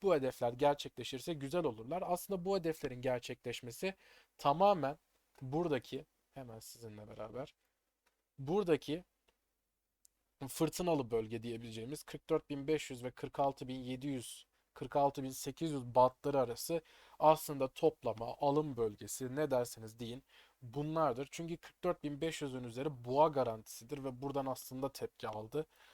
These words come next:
Buraya biraz kırmıştı. Şu anda geri çekilmesini yapıyor. Zaten bunlar anlaşılabilir şeyler.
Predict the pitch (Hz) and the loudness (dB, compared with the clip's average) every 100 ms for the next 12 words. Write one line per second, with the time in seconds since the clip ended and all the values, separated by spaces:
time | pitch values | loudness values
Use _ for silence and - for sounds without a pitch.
0 | _ 135 147 139 135 139 131 - - 156 | _ -2 2 2 4 2 2 -4 -2 0
1 | 123 - - 160 160 - - 156 143 156 | 0 -2 2 2 2 -4 4 4 4 -2
2 | 131 143 160 135 - 117 113 - 147 131 | -2 -4 -4 -8 -10 -10 -8 -6 -2 -2
3 | 131 - 123 123 123 135 127 131 _ _ | -2 -4 -8 2 2 2 -4 -12 _ _
4 | _ _ _ 151 143 131 139 - 135 143 | _ _ _ -12 -8 -4 -2 0 -2 -2
5 | 135 - 123 113 113 - 113 131 | -8 -6 -8 -8 -10 -10 -2 0